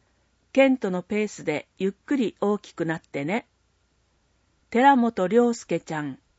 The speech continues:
えのきのもと。生まれてきてくれてありがとう。パパとママはとっても幸せです。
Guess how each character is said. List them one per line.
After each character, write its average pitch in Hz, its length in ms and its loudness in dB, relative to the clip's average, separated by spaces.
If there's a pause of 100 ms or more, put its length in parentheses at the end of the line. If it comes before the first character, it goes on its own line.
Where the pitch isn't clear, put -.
(280)
え 202 120 0
の 254 140 4
き 247 140 -4
の 240 140 0
も 185 120 -6
と。 - 260 -8 (1000)
生 202 100 0
ま 269 140 4
れ 269 120 0
て 262 140 -4
き - 100 -16
て 233 140 0
く 196 100 -6
れ 190 120 -2
て 185 140 -2
あ 175 100 2
り 220 120 -2
が 233 160 0
と 151 420 -8
う。 - 20 -20 (600)
パ 247 140 2
パ 233 140 2
と 214 140 -2
マ 208 140 0
マ 190 160 -2
は 156 200 -4 (100)
と 185 100 -6
っ 202 40 -6
て - 200 -2
も 254 140 2
幸 214 380 -2
せ 190 180 -6
で 190 160 -6
す。 - 180 -20